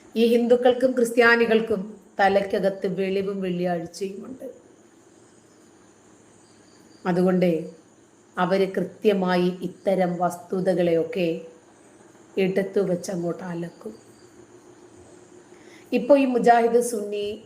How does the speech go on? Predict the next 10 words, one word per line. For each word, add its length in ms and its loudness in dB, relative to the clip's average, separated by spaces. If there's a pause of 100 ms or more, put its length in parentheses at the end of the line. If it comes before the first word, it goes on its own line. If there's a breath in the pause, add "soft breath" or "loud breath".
പ്രവർത്തകരൊക്കെ 640 -2
എന്താ 160 -4
ചെയ്യുന്നതെന്ന് 440 -6
അറിയാമോ? 360 -10 (480)
ഖുർആൻ 380 0
ക്ലാസ്സുകളൊന്നുമില്ല, 800 -4 (1900)
പ്രഭാഷണങ്ങളില്ല, 1040 0 (280)
youtube-ല് 480 2 (1400)
വീഡിയോ 460 6
ചെയ്യുക, 420 -4